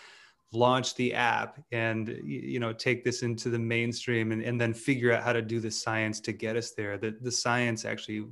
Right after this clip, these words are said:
came first. And then we kind of went through the channels at, at Alabama to, to eventually take this to market. But, you know, the,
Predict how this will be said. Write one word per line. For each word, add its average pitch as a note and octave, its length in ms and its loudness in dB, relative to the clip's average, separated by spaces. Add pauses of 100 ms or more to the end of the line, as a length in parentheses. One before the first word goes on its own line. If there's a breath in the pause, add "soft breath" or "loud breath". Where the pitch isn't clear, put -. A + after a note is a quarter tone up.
(280)
came A2 240 -6
first. A#2+ 500 0
And A2 140 -4
then G#2+ 320 -4 (640 soft breath)
we A#2 80 2
kind A#2+ 200 2
of A2 80 2
went A2+ 200 2
through A#2+ 120 0
the A2+ 80 2
channels A2 520 0
at, G#2 200 -2 (340)
at A2 200 -10
Alabama G#2+ 760 -4
to, G#2 300 -4 (140)
to A#2+ 120 0
eventually A2 500 -2
take G#2 280 -6
this G#2+ 180 -8
to A2+ 80 -8
market. G#2+ 520 -6 (180)
But, A2 180 -4 (500 soft breath)
you A#2 80 2
know, A2+ 160 6
the, A2 140 -2